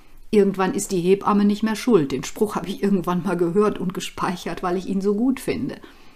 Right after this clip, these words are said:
Wir können eben selber als Erwachsene das nachholen, was wir vorher nicht hatten. Und wir dürfen umlernen, wir dürfen neu lernen, weiterlernen. Und deine Gedanken kannst du jetzt auch anders steuern.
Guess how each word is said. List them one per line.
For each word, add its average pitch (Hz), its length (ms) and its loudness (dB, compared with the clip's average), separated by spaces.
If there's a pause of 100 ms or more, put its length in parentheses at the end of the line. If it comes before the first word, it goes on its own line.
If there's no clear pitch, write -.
(340)
Wir 196 140 4
können 247 420 4
eben 214 560 0 (140)
selber 233 580 2
als 196 220 -2
Erwachsene 190 840 -2 (260)
das - 360 -4
nachholen, 180 640 2
was 180 180 -8
wir 190 140 0
vorher 202 320 0
nicht 226 260 -4
hatten. 277 300 -6
Und 175 180 -6
wir 226 140 0
dürfen 196 420 -2
umlernen, 185 720 2
wir 160 80 -4
dürfen 185 360 0
neu 233 200 2
lernen, 147 500 0
weiterlernen. 170 840 -2
Und 202 240 -4 (680)
deine 196 300 0
Gedanken 196 480 0
kannst 208 280 0
du 240 40 0
jetzt 156 320 -4
auch - 180 -6
anders 247 420 8
steuern. 151 760 -4